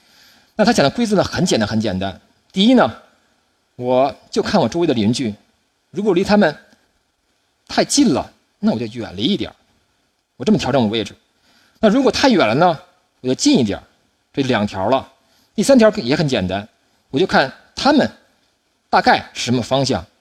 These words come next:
我把我的方向取为它的平均方向。就这么三条，哎，他一，一做之后，发现效果很好。咱们根本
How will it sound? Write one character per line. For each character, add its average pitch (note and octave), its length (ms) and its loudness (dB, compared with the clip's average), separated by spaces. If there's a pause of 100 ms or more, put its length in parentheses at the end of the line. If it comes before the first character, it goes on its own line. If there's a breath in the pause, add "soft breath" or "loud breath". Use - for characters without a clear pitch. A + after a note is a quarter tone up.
(140)
我 B2+ 100 -6
把 D3 140 -2
我 B2+ 80 -2
的 G#2+ 80 -6
方 C#3+ 240 -2
向 B2 180 -4 (160)
取 - 180 -14
为 A2+ 60 -12
它 B2+ 80 -8
的 C3 120 -4
平 A#2+ 200 -4
均 F3 160 -4
方 B2 220 -4
向。 B2 160 -8 (1300)
就 F3 120 -8
这 D#3 60 0
么 A#2+ 80 0
三 D3 220 -2
条， G#2+ 280 -6 (540)
哎， B2 260 -8 (360)
他 C#3+ 180 -10
一， C3+ 160 -6 (480)
一 D3 80 -20
做 D#3 260 -6
之 D#3+ 120 -4
后， C#3 200 0 (540)
发 G#3 140 -2
现 G3 80 2
效 G#3+ 100 -2
果 D#3 100 0
很 D#3 220 -2
好。 G#2 220 -4 (1200)
咱 F3+ 100 -2
们 G#3 80 2
根 C#4+ 140 2
本 G#3+ 100 2